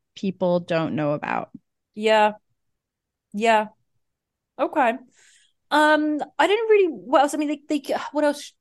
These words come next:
Speaker 2: to say about it? They had the couples and they followed them for the whole journey. So the people were, like, pretty much on it. They followed them from start to finish.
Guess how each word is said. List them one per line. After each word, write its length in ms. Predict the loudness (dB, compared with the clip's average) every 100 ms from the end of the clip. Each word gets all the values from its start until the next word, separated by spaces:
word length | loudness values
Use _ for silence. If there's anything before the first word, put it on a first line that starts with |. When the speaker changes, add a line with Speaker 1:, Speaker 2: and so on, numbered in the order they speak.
| -12
Speaker 2:
to 80 |
say 200 | -4 -2
about 180 | 2 2
it? 100 | 2
They 140 | -2 -2
had 340 | 0 2 0 -2
the 100 | -6
couples 340 | -2 -2 -2 -8
and 80 | -8
they 40 |
followed 360 | -2 0 0 0
them 140 | -6
for 80 | -2
the 100 | -2
whole 260 | 2 0 2
journey. 680 | 2 2 0 -4 -8 -8
So 140 | -8 -10
the 60 |
people 520 | -10 -6 2 2 2 -4 _ _ _
were, 80 | 0
like, 200 | 0 -2
pretty 200 | -4 -2
much 260 | 0 -2 -2
on 220 | 0 2
it. 80 | 0
They 80 | -4
followed 320 | 0 0 0
them 100 | -6
from 140 | -8
start 320 | -2 2 2
to 100 | 0
finish. 580 | -8 -4 -2 -4 -6 -16